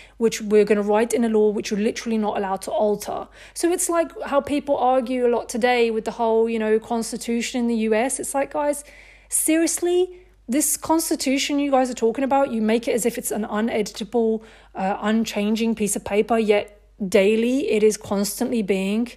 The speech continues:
uh, altered, and daily throughout everything that you've experienced in the last few years, you guys all experienced the same thing that all the rest of the world did with the abomination in the last years.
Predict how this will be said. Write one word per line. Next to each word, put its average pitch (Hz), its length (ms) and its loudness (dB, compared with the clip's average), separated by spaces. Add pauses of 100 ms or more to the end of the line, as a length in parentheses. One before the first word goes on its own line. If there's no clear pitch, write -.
(420)
uh, 180 440 0 (340)
altered, 220 580 0
and 202 160 -4
daily 220 560 0
throughout 202 340 -4
everything 226 360 -2
that - 100 -4
you've 202 200 -6
experienced 214 480 -6
in 214 80 -4
the 202 60 0
last 214 180 -2
few 233 100 -6
years, 208 260 0
you 214 100 -2
guys 214 260 2
all 226 240 2
experienced 226 460 -2
the 233 60 -4
same 214 300 -2
thing 226 200 0
that 226 100 -2
all 226 140 0
the 226 100 2
rest 233 220 -4
of 214 40 -14
the 208 80 -10
world 220 240 -6
did - 240 -8 (1400)
with 196 120 -4
the 220 80 4
abomination 202 680 0
in 190 100 -6
the 185 80 -6
last 175 320 -8
years. 190 360 -8